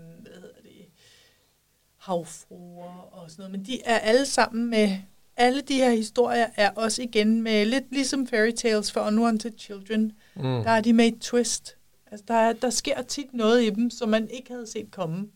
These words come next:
Speaker 2: Mm.
Speaker 1: Og jeg synes bare, de er så, så fint skrevet. Og det er ikke, fordi man behøver at kende til hendes univers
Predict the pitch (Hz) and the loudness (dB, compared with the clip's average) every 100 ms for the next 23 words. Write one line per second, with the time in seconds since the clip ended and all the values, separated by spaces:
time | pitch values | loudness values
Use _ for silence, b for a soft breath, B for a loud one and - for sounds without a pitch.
0 | - 131 117 107 113 - - 247 262 247 | -12 -6 -6 -6 -10 -10 -10 -10 -12 -16
1 | - 277 - - - 269 - 269 240 - | -18 -18 -18 -20 -14 -12 -10 -10 -10 -6
2 | 220 208 208 262 247 _ _ _ _ _ | -2 0 0 -4 -8 _ _ _ _ _
3 | 208 247 254 254 240 226 220 226 233 226 | -2 0 0 -2 -2 0 2 2 2 0
4 | 226 226 190 190 233 226 214 214 190 185 | 2 0 0 0 2 2 2 2 2 4
5 | 185 196 - - | 2 0 -6 -12